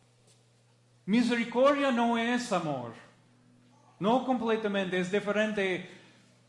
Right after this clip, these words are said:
Misericordia es más que, que amor. Es, es compasión, sí. Pero es un amor y una compasión que reconoce que no está bien lo que está pasando.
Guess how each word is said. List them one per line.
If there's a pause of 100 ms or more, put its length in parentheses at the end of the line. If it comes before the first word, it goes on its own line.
(240)
Misericordia
es
más (100)
que,
que
amor.
Es, (120)
es
compasión,
sí. (1800)
Pero
es
un
amor
y
una
compasión
que
reconoce
que
no
está
bien
lo
que
está
pasando.